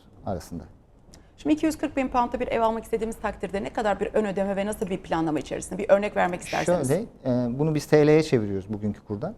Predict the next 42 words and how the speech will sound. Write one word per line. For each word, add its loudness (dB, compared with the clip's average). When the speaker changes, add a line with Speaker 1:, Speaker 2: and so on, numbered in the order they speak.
Speaker 2:
Hı -6
hı. -4
Speaker 1:
E, -6
peşinatı, 2
yüzde 2
kırklık -4
peşinatında 2
Speaker 2:
Örnek 8
Speaker 1:
dört -8
Speaker 2:
verelim, 4
on 6
milyon 2
T 2
L 2
diyelim. 6
Speaker 1:
Mesela 6
on 8
milyon, 6
Speaker 2:
Tamam. -4
Speaker 1:
dört 8
milyon 6
lira 6
peşin 2
veriyor 6
ama 6
bunu 4
da 6
dört 8
aya 8
bölüyoruz. 0
Speaker 2:
On 10
milyonda 0
yüzde 2
kırkını 0
peşin 0
Speaker 1:
Yüzde 6
kırk, 4
Speaker 2:
istiyorsunuz. 0
Speaker 1:
evet. 6
Speaker 2:
Yani 2
dört 4
milyonda 2